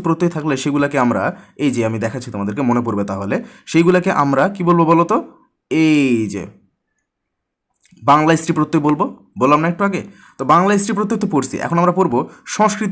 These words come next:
স্ত্রী প্রত্যয়। তাহলে এটাকে আমরা কীভাবে মনে রাখতে পারি? এই যে দেখো আমি লিখে ফেলছি, দেখো ইনি ইকা আ আনি, ইনি ইকা আ আনি, এভাবে দুইবার করে পড়বা তাহলে হয়ে যাবে। ইনি ইকা আ আনি, এবং এই যে নিচে ইন্ডিভিজুয়ালভাবে দাগ দেওয়া আছে, এই প্রত্যেকটা হচ্ছে এক একটা করে প্রত্যয়।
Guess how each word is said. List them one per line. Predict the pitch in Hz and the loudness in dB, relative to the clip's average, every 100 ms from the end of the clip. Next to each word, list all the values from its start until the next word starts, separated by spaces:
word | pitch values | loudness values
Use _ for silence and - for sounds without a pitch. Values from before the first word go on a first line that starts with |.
| 170 | -2
স্ত্রী | - 120 | -2 -4
প্রত্যয়। | 107 110 | -4 -4
তাহলে | 143 156 - 185 | -2 -2 2 2
এটাকে | 208 220 | 2 -2
আমরা | 208 196 | -2 0
কীভাবে | 180 175 | 2 2
মনে | 165 160 | 2 0
রাখতে | 160 156 | -2 -6
পারি? | 175 247 - _ _ _ _ _ - - - - | -6 -10 -18 _ _ _ _ _ -20 -20 -18 -2
এই | 190 | 0
যে | 151 | 2
দেখো | 139 160 | 4 4
আমি | 135 | 4
লিখে | 147 127 | 2 2
ফেলছি, | 113 104 180 277 - - - - - - | -2 -2 -4 -6 -12 -20 -20 -20 -18 -2
দেখো | 196 - 180 - 190 | -2 -2 -14 -2 4
ইনি | 202 233 247 190 | 6 6 2 -2
ইকা | 202 208 208 143 | -2 -4 0 0
আ | - 147 | 2 0
আনি, | 131 101 95 - 160 | 0 -2 -6 -4 2
ইনি | 185 208 202 185 | 2 2 0 -2
ইকা | 170 180 - 147 | 0 -2 2 0
আ | - 143 | 2 -2
আনি, | - 131 107 - - | 0 -2 -2 -6 2
এভাবে | 165 190 175 | 4 4 4
দুইবার | 185 202 | 2 2
করে | 202 202 | 2 0
পড়বা | 226 - | 0 0
তাহলে | 170 135 | 2 2
হয়ে | 120 98 | 2 -4
যাবে। | 98 139 | -4 0
ইনি | 170 202 202 160 | 2 2 0 0
ইকা | 175 - 135 | 0 2 2
আ | 131 | 2
আনি, | 123 120 | 2 2
এবং | 143 165 165 | 2 0 2
এই | 190 | 2
যে | 202 175 | 4 2
নিচে | 170 151 | 2 2
ইন্ডিভিজুয়ালভাবে | 160 170 175 180 160 139 | 2 4 2 2 0 2
দাগ | 120 113 | 0 2
দেওয়া | 120 107 | 2 2
আছে, | 151 | -2
এই | 151 | -4
প্রত্যেকটা | 240 247 - 202 151 | -2 -2 -2 -2 -2
হচ্ছে | 123 120 156 | -2 -4 -4
এক | 131 | -4
একটা | - 120 | -6 -4
করে | 127 285 - - - | 0 0 -4 -20 0
প্রত্যয়। | 202 202 - | 2 2 -8